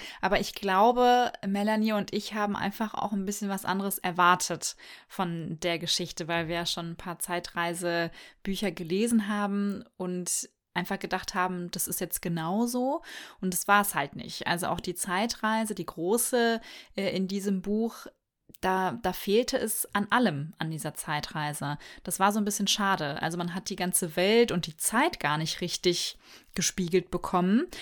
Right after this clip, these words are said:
Es ging da um ein paar andere Themen irgendwie. Und das war einfach ein bisschen schade. Und, äh, also wenn ich jetzt überlege, das war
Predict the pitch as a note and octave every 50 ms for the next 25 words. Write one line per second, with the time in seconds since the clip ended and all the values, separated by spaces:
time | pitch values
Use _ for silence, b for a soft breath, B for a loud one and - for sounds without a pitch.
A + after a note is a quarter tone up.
0 | B B B - - - G#3 A3 A3 A3+ G#3+ - - F3 G3 G3 F#3 - - G3+
1 | - - D4+ C4+ A#3+ - E3+ - - - F3 D#3+ D#3 D3+ D#3 - - D3+ D#3 D#3
2 | D3+ - F3 G3 C4+ G4 - _ _ _ _ - - - - F3 D#3+ E3 F#3+ -
3 | B3+ B3 - - - - E3+ D#3 D3+ D3+ - - D#3+ - - - F3 E3 D#3+ D#3
4 | D#3 D#3 D#3 B B B B B B B - G3 F3+ F3+ F3+ F3 - - - -
5 | F3+ E3+ - - - - F#3+ E3 E3 F#3 F#3 F#3+ G3 - G#3+ G3+ - - F3+ F3+
6 | F#3 F3 E3 E3 F#3 B3 C4+ A#3+ G3 F#3 - - - F#3 F#3 F3+ F3+